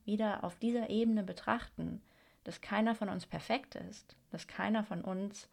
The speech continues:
unfehlbar ist, ja, gelangen wir in jeder Beziehung auf eine neue Ebene, können Konflikte lösen, können Konflikte hinter uns lassen,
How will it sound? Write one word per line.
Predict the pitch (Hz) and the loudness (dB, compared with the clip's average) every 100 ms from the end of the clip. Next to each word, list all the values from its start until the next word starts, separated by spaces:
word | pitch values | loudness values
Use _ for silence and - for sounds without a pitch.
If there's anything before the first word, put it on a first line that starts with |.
| - - _ _ | -20 -20 _ _
unfehlbar | 214 214 220 254 247 170 156 | 6 6 6 8 8 6 -4
ist, | 165 - - - _ _ | -8 -10 -14 -20 _ _
ja, | 165 170 208 | -6 -4 -4
gelangen | 202 170 185 254 254 202 | -2 0 2 2 2 2
wir | 208 226 233 - - _ | 2 2 0 -6 -20 _
in | - 202 | -2 2
jeder | 220 208 294 208 | 2 2 4 2
Beziehung | - - 240 185 139 - - _ _ _ _ _ _ _ _ _ _ - | 0 -6 -2 0 -2 -6 -14 _ _ _ _ _ _ _ _ _ _ 6
auf | 202 208 | 6 6
eine | 202 185 | 0 2
neue | 185 202 208 | 2 2 2
Ebene, | 190 180 170 165 165 - - - | 0 -2 -2 -4 -6 -10 -20 -14
können | - 214 226 | 2 4 6
Konflikte | 220 202 190 208 220 - | 4 0 0 0 0 -2
lösen, | 208 190 175 175 165 175 - - - | -2 0 -2 -2 -4 -4 -12 -20 -6
können | - 202 202 - | 0 2 0 -4
Konflikte | - 196 196 202 202 | -4 -4 -4 -4 0
hinter | 208 220 202 | 4 4 4
uns | 165 151 | -2 -4
lassen, | 156 160 - 156 | -6 -6 -6 -10